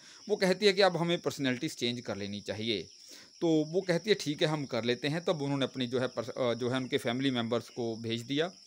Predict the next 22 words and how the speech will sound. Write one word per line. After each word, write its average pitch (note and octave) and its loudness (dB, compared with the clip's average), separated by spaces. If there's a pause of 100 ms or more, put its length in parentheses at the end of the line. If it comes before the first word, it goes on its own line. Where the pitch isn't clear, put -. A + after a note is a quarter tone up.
(380)
अ, B2 4
एक B2 2
कमरे C3+ 4
में, F3+ -2
फिर F3 0
उन्होंने D3 2
अपनी B2 -2
पर्सनैलिटी A#2 -4
चेंज B2+ -2
कर C3+ 2
ली। E3 -2 (340)
तो G#3 8
लेकिन A#3+ 4
जहाँ G3 4
पे, A3 10
अ, - 2 (560)
जो D#3+ -2
है, D#3 2 (1300)
अ, B2 0 (200)
मिसेस G3 0 (340)
फिट्जरेल्ड A#2 2 (460)
अब E3 4